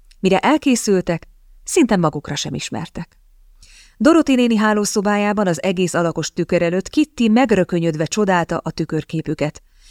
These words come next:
Már megszokta, hogy Cecily mindig álmatag, mint a frissen ébredt volna, most azonban úgy tündökölt, mint egy angyal. A fényes fehér ruha finoman libbent körülötte, mintha a húga a következő pillanatban el akarna röppenni,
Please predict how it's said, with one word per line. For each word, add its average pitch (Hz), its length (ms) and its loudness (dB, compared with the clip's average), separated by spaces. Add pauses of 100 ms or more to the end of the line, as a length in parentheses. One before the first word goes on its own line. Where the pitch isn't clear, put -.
(140)
Már 311 160 4
megszokta, 269 440 0
hogy 202 100 2
Cecily 190 380 0
mindig 165 300 -4
álmatag, 202 560 0
mint 160 160 -4
a 151 60 -6
frissen 190 380 -2
ébredt 185 320 -2
volna, 185 340 -2 (300)
most 233 240 2
azonban 180 460 0
úgy 294 260 0
tündökölt, 185 800 0 (140)
mint 277 220 4
egy 180 200 2
angyal. 147 640 -6 (680)
A 180 100 2
fényes 269 500 2
fehér 233 400 2
ruha 185 240 0
finoman 202 420 0
libbent 165 400 0
körülötte, 160 640 -4 (360)
mintha 180 340 2
a 170 80 4
húga 214 340 0
a 190 60 0
következő 196 520 0
pillanatban 175 600 0
el 190 140 0
akarna 160 380 -2
röppenni, 156 640 -4